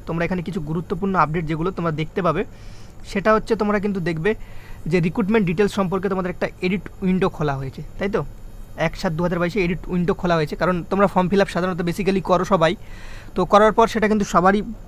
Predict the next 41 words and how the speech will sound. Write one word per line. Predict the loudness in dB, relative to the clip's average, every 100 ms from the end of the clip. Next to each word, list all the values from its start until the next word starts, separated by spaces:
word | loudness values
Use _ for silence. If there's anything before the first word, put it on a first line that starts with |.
| 0
কম | 4 6
বেশি | 6 4
কিন্তু | 0
সবারই | 4 6 8 6
ভুলভাল | 4 2 4 2 -2
হয়। | 0 0 0 -6 -18 -18 -18 -8 -4
তো |
সেক্ষেত্রে | -2 2 2 4 4
যদি | 2 0
গেট | 0 0
ডিটেলসে | -2 -2 -2
ক্লিক | -2 0
করি, | 0 -2 -2
আমরা | 0 0
দেখবো | 0 0 2
এখানে | 4 2 0 -4 -14 -16 -16 -6
তোমাদের | 0 2 2
কিন্তু | -2 -2
নোটিশ | 0 -2 -4 -4
কিন্তু | 0 2
already | 2 0 -2
প্রকাশিত | -2 -2 0 0
হয়েছে | 0 2 0
এই | 0
সম্পর্কিত। | -2 -2 -4 -2 -2 -2 -4 -16 -18 -16
সেখানে | -8 -2 0
তোমাদের | 2 2 2
বলা | 4 2
রয়েছে, | 2 -2 -2
"Click | -2 2
here | 0 2
to | -4 -2
edit | 0 0 -4 -12 -16 -8 0
the | 2
submit | 4 6 6 2 2 2
application, | 2 2 2
submitted | 2 2 2 2
application | 2 0 0 0 -2 4
from, | 4 4 0 0
আ, | 2 4
ফ-, | 2